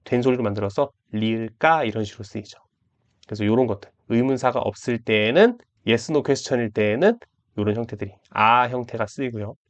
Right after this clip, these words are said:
의문사가 있을 때, 구체적인 설명을 요구할 때는 오 형태가 쓰여서 니은고, 리을 여린 히읗고,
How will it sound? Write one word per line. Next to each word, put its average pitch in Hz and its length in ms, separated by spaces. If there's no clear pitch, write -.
의문사가 196 480
있을 135 260
때, - 200
구체적인 135 460
설명을 214 480
요구할 113 280
때는 151 280
오 143 240
형태가 131 360
쓰여서 110 480
니은고, 117 760
리을 117 320
여린 104 240
히읗고, 110 520